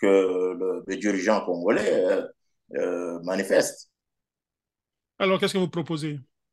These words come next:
Speaker 1: Alors, moi, euh, c'est là, je, je propose que le Kenya rentre chez eux, les Burundais rentrent, rentrent chez eux, et maintenant qu'on s'organise militairement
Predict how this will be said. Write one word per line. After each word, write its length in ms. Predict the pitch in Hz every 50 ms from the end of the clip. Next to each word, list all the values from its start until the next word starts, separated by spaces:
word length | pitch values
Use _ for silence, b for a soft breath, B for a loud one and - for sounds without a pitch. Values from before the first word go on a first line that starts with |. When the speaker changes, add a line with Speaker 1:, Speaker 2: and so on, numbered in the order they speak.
| _ _ _ _ _ _ _ _ _ _ _ _ _ _ _ _ _ _ - B B B B
Speaker 1:
Alors, 220 | B - - 92 104
moi, 240 | 135 131 123 - -
euh, 160 | 110 110 107
c'est 160 | - - 120
là, 180 | 117 120 110 95
je, 260 | 90 107 101 92 -
je 100 | - 113
propose 460 | 113 - 110 107 - 127 127 120 -
que 340 | - 113 104 95 - - - - _ _ _ _ _ _ _ _ _ _ _ _ _ -
le 220 | 92 107 104 92
Kenya 460 | - 113 101 101 113 107 98 92 - -
rentre 360 | - 92 101 107 - - - 101
chez 260 | - 98 92 95 135
eux, 240 | 170 180 - - - _ _ -
les 100 | - 98
Burundais 460 | 95 101 107 107 110 110 110 117 107
rentrent, 320 | 92 90 104 101 - 98 -
rentrent 380 | - 104 101 107 110 - 92
chez 280 | 90 - 95 90 90 127
eux, 160 | 170 190 - B B B B B
et 80 | 98
maintenant 320 | 104 110 110 117 127 127 127
qu'on 140 | 104 98
s'organise 640 | 95 - 117 120 104 101 113 110 117 131 131 113 104 -
militairement 760 | 98 98 104 101 101 98 - 92 85 92 107 151 208 - -